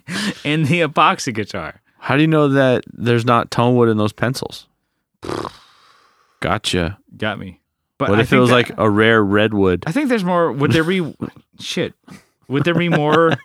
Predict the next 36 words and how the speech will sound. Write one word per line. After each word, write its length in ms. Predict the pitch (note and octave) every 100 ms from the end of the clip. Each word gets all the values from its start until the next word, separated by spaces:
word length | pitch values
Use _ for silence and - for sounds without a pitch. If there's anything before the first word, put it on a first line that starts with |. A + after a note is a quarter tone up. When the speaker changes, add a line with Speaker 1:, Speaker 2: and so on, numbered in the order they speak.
| _
Speaker 2:
<laughs> 180 | - G#2+
Speaker 1:
wood 440 | A2+ - E3 F3 G3
in 220 | D3+ C#3
the 120 | C3
epoxy 540 | B2 A#2+ C#3 - B3+ A#3+
guitar? 400 | A3 A#3 B3 A#3
Because 280 | E3 E3+
you 120 | E3 F3
have 140 | F3+
this 160 | D#3 -
sandwich. 840 | - - F3 G3 F3+ C3 - - _ _ _
It's 100 | -
like 100 | F3+
a 40 | D#3
sandwich 420 | - E3 D#3 D#3
of, 120 | C3
like, 200 | B2+ A#2 _ _ _ _ _ A#2 - _ _ _ -
wood, 560 | C3 C3 B2+ A#2+ B2+ - _ _ _ _ _
Speaker 2:
Yeah, 240 | B2 C#3+
but 40 | B2+ C3
Speaker 1:
river 200 | C#3 D3
of 80 |
epoxy, 600 | D3+ C#3+ B2 A2 - A#2+ A#2
wood. 520 | A#2+ D3 G#2 C2+ - -
Speaker 2:
but 140 | B2
Speaker 1:
So 60 | C3+
that's 160 | B2+
Speaker 2:
not 40 | C3
Speaker 1:
a 20 |
sandwich, 580 | - F#3+ E3 G2 C2 -
but 100 | C3+
you 60 | C3+
got 140 | C#3+
more 160 | C#3+ B2+
solid 440 | - G#3 D3 F#2
piece. 340 | - F2 -